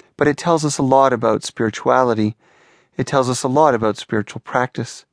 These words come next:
You see, for many people, spirituality doesn't begin as an idea or a curiosity. For most of us, it begins as a feeling,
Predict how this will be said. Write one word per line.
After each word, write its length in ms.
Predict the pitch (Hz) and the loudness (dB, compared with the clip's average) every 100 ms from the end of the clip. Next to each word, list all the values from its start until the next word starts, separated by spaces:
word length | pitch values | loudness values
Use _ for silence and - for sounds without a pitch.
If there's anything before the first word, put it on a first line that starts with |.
| _ _ _ _ _ _ _ _ _ _ _ _ - _ | _ _ _ _ _ _ _ _ _ _ _ _ -20 _
You 140 | 151 147 | -2 0
see, 400 | - 170 160 151 _ | 4 4 4 0 _
for 180 | - 156 | -2 2
many 240 | 156 185 | 4 2
people, 560 | 165 135 123 127 120 - _ _ _ - | 2 0 0 0 0 -4 _ _ _ -20
spirituality 800 | - - 180 - 147 135 131 120 | -4 2 2 2 4 4 4 2
doesn't 360 | 120 117 120 | 0 0 -2
begin 580 | 113 110 131 127 117 110 - - - | -2 -2 2 2 2 0 -4 -12 -6
as 160 | 117 | -2
an 80 | 117 | 0
idea 640 | 113 110 123 123 107 110 _ _ _ _ | 0 0 2 2 2 -2 _ _ _ _
or 160 | 131 120 | 4 4
a 60 | |
curiosity. 920 | - - 117 117 123 131 120 113 110 _ _ _ _ _ - - _ | 2 -2 2 4 4 2 0 0 -2 _ _ _ _ _ -20 -20 _
For 180 | - 151 | 2 4
most 380 | 151 165 - | 6 4 0
of 100 | 127 | 0
us, 240 | 113 107 - | 0 0 -4
it 80 | 117 | -4
begins 720 | 120 - 131 135 139 135 - - - | -4 0 0 2 0 -2 -6 -20 -10
as 140 | - 131 | -2 -2
a 60 | |
feeling, 560 | 127 - 120 113 107 110 | -2 0 0 2 0 -4